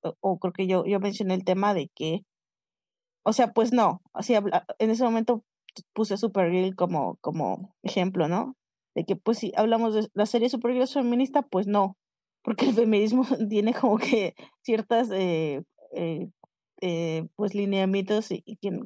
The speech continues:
o sea, eh, eh, digo, obviamente tiene muchas vertientes, ¿no? Como cualquier, este, discurso político, pero tiene algunas, eh, que no puede, que no, que son, que no, que no son, que no, no puedes decir que es feminista y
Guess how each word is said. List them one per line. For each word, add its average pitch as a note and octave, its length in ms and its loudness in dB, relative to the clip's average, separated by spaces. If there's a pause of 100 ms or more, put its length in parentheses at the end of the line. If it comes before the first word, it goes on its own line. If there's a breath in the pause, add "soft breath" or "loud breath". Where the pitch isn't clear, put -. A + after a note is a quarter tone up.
(160)
o F3+ 80 -4
sea, F3 340 0
eh, E3 100 -8
eh, G3+ 280 -2
digo, G3+ 220 4
obviamente F3+ 300 2
tiene G3+ 200 2
muchas G3 520 -2
vertientes, F3+ 480 -2
¿no? G#3 100 -2
Como F#3 200 -2
cualquier, F3 420 -4
este, - 460 -8 (1200)
discurso G3 460 -2
político, G#3+ 480 0 (220)
pero G#3 160 -2
tiene A3+ 240 2
algunas, A3+ 480 2
eh, E3 280 -2
que G3+ 160 2
no G3+ 160 2
puede, F#3 320 2
que G3 100 0
no, F3+ 180 0
que G3 120 -4
son, G3 340 2
que F#3+ 120 0
no, G3+ 240 4 (120)
que - 140 -6
no G3+ 160 0
son, A3 360 2 (100)
que D3 120 -2
no, F#3 160 0
no G3+ 240 -2
puedes A3 320 0
decir G#3+ 260 -4
que - 100 -2
es A#3 40 0
feminista A3+ 420 2
y - 180 -2